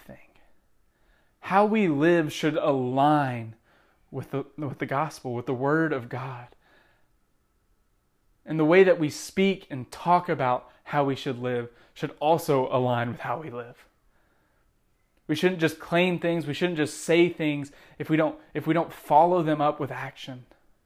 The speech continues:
We need to examine what habits we have in our lives that are not edifying or godly or pure or whatever, and replace them with habits that bring us closer to God. Maybe for you it's idleness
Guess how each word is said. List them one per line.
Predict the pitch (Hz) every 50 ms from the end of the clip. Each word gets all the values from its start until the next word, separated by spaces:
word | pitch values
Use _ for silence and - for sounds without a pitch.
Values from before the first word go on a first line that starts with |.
| _ _ _ _ _ _ _ _ _ _ _ _ _ _ -
We | 156
need | 165 175 175
to | 170 165
examine | 156 139 127 123 123 131 135 147 156 160 160 156 151
what | 143 139 -
habits | - - - - 151 160 175 175 175 170 - -
we | 160 139
have | 131 143 143 147 143
in | 143
our | 139 135 131
lives | 131 131 131 131 131 127 - - - _ _ _ _ _
that | - 147 147
are | 156 151 147
not | 151 151 151 - - -
edifying | 156 143 156 160 - 180 165 165 165 160 160 160 156 135
or | 123 117
godly | 110 110 - 147 147 156 160 165 151 156 160 151 147 135
or | 123 117 117
pure | - - - - 170 170 170 165 160 160
or | 147 143 135
whatever, | 131 160 165 165 160 147 135 131 123 120 - - - - - - -
and | 151 151
replace | 151 147 135 139 - - - - 160 180 190 190 - -
them | - 175 165 165
with | 156 147
habits | 151 - - 147 143 139 135 135 131 -
that | 147 143
bring | 139 135 139 135
us | 127 123
closer | - - - - 139 127 117 - - 135 123 120 - _ _ _ _ _
to | - 139
God. | 120 123 123 113 110 117 120 - _ _ _ _ _ _ _ _ -
Maybe | 170 170 202 202
for | - - 180
you | 170 170 170 156
it's | 151 151
idleness | - 147 147 147 139 135 131 123 117 - - - - -